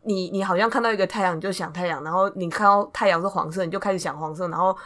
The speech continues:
黄色让你想要花之类这种。比较像是一种很自由的图像的联想，然后因为它没有什么逻辑，所以你之后就会渐渐失去这个很缜密的思考，你就会慢慢开始想睡了。我的状态是这样子啊，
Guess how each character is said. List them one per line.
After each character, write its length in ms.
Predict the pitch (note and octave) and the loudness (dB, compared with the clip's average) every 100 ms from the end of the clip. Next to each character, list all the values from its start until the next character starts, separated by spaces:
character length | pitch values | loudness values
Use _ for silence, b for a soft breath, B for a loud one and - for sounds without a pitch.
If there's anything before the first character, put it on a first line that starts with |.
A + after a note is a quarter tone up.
| B | B
黄 160 | - E3+ | -4 0
色 120 | G#3+ | 2
让 140 | G#3 | 2
你 60 | F3 | 2
想 120 | D#3+ | 0
要 60 | D3+ | -4
花 240 | D#3 D3+ | -2 -2
之 240 | D3+ - D#3 | -2 -6 -4
类 180 | E3+ | -4
这 140 | A#2 D#3+ | -4 -8
种。 160 | G#2+ - b b b b | -8 -12 b b b b
比 80 | G3+ | 0
较 100 | A3+ | 4
像 200 | B3 A#3 | 6 6
是 140 | A#3+ | 4
一 40 | |
种 320 | G#3+ F#3 E3 D#3+ | 4 4 4 -4
很 180 | - D#3+ | -8 -6
自 160 | A#3 G#3+ | -4 2
由 160 | E3+ | 4
的 140 | E3+ E3+ | 4 2
图 180 | F3 | 0
像 180 | E3 F#3+ | 0 0
的 60 | F3 | 0
联 160 | D#3+ | -2
想， 140 | D#3 D#3+ | -4 2
然 100 | E3+ | 4
后 120 | A3 A#3 b | 4 2 b
因 80 | C4+ | 0
为 0 | |
它 160 | C#4+ D4+ | 4 4
没 100 | G#3+ | 6
有 100 | G3+ | 2
什 80 | G#3 | 0
么 140 | E3 | -2
逻 220 | C#3+ D#3+ | 0 0
辑， 200 | E3 D3 | -2 -6
所 140 | F3+ G#3 | -2 -2
以 180 | F3+ - | -2 -6
你 120 | E3+ | -8
之 120 | E3+ | 2
后 120 | G#3 | 4
就 80 | G#3 | 4
会 240 | G3+ G3+ G#3+ _ | 2 0 -2 _
渐 160 | - A3+ | 2 4
渐 180 | A3+ G#3 | 4 2
失 200 | - G3 | 0 -4
去 200 | G#3+ F#3+ | -4 -2
这 140 | F#3+ | -2
个 320 | F3 D#3 D3 - b | 0 0 -2 -8 b
很 160 | - F3+ | -4 -2
缜 180 | - G3 | 4 4
密 240 | E3 G#3 | 4 0
的 140 | F3+ F3+ | 0 -2
思 180 | - | -2
考， 240 | E3+ E3 D#3+ | -6 -2 -4
你 140 | D#3 | -4
就 80 | D#3 | 0
会 80 | F3 | 0
慢 160 | F3+ | 2
慢 160 | E3+ E3 | -2 -4
开 160 | D#3 D#3 | -4 -6
始 100 | D3+ | -6
想 140 | - - | -12 -12
睡 240 | F3 E2+ | -10 -10
了。 80 | - | -10
我 180 | F#3 F#3 | -2 -2
的 120 | F#3 | 0
状 240 | F#3+ A3 | 2 2
态 120 | B3 G3 | 4 0
是 240 | G3+ F#3+ | 0 -6
这 120 | F#3 | 2
样 160 | F#3+ D#3+ | 4 4
子 140 | - | -2
啊， 120 | - | -8